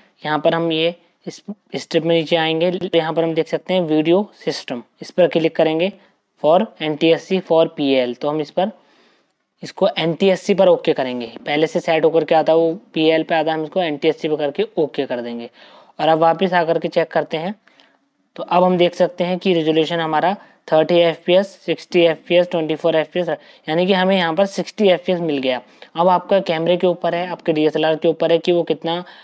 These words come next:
अ, किस प्राइस रेंज का वो कैमरा है, डी एस एल आर है। यहाँ पर मेरा जो कैमरा है वो सिक्सटी एफ़ पी एस अलाउ करता है केवल सेवन ट्वेंटी के लिए, यानी एच डी रिकॉर्डिंग के लिए। हो सकता है अगर आपके पास इससे बेहतर अच्छा कैमरा है, डीएसएलआर है,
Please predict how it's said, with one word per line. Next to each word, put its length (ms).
अ, 140
किस 260
प्राइस 480
रेंज 180
का 260
वो 180
कैमरा 400
है, 160
डी 140
एस 100
एल 100
आर 160
है। 100
यहाँ 200
पर 100
मेरा 320
जो 160
कैमरा 300
है 100
वो 200
सिक्सटी 380
एफ़ 120
पी 140
एस 140
अलाउ 260
करता 300
है 120
केवल 300
सेवन 320
ट्वेंटी 300
के 80
लिए, 160
यानी 220
एच 240
डी 120
रिकॉर्डिंग 420
के 80
लिए। 200
हो 60
सकता 300
है 60
अगर 120
आपके 240
पास 280
इससे 180
बेहतर 320
अच्छा 280
कैमरा 360
है, 160
डीएसएलआर 500
है, 120